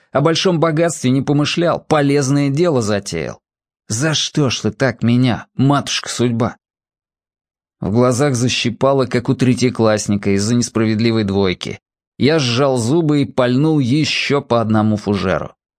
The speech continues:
Мимо. Даже здесь не везет.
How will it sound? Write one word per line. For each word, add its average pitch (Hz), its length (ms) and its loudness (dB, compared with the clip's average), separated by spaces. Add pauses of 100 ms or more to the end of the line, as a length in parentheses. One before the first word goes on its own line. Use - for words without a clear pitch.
(360)
Мимо. 156 460 0 (400)
Даже 139 420 2
здесь 131 640 -2 (180)
не 113 200 4
везет. 101 460 0